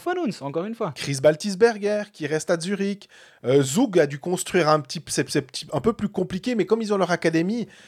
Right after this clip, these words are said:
Speaker 2: bah, ils commencent à avoir, euh, finalement des joueurs comme, euh, bah, Fabrice Herzog, qu'ils
Speaker 1: Yannick
Speaker 2: ont fait revenir.
Speaker 1: Zender.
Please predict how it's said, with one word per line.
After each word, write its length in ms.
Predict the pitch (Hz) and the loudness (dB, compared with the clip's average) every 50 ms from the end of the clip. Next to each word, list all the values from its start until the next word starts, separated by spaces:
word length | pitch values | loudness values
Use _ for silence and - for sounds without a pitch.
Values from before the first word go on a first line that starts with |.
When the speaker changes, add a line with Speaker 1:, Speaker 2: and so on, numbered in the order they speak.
| - - _ _ | -20 -20 _ _
Speaker 2:
bah, 100 | - 135 156 | 0 0 0
ils 100 | 202 156 | -2 -2
commencent 460 | - - 185 190 214 233 240 - - | 2 4 4 6 4 2 0 2 4
à 160 | 175 151 147 151 | 6 6 8 6
avoir, 420 | 147 151 170 185 196 202 180 143 | 6 6 6 6 6 4 2 2
euh, 380 | 135 139 139 139 139 139 135 131 | 0 0 0 0 0 0 -2 -4
finalement 420 | - 151 147 143 151 160 185 180 | -2 0 0 2 2 2 0 0
des 160 | 151 135 127 | 0 -2 -2
joueurs 320 | 123 135 156 170 185 165 - | 0 2 4 4 4 4 4
comme, 240 | - 156 156 156 | 2 2 2 2
euh, 400 | 139 135 127 127 127 127 127 127 | 2 0 2 2 2 2 0 0
bah, 320 | 123 127 123 123 123 123 123 | 0 0 0 0 0 -2 -2
Fabrice 320 | - 143 131 131 143 - | -2 -4 -4 -4 -2 -2
Herzog, 320 | - - - - 202 196 - | -2 0 4 4 4 4 4
qu'ils 80 | 117 | 0
Speaker 1:
Yannick 140 | 123 127 139 | 0 0 0
Speaker 2:
ont 20 | |
fait 140 | 127 - 151 | 0 0 2
revenir. 280 | 143 165 - 269 - 147 | 4 4 4 4 6 6
Speaker 1:
Zender. 260 | - - - 135 120 | 6 6 4 2 0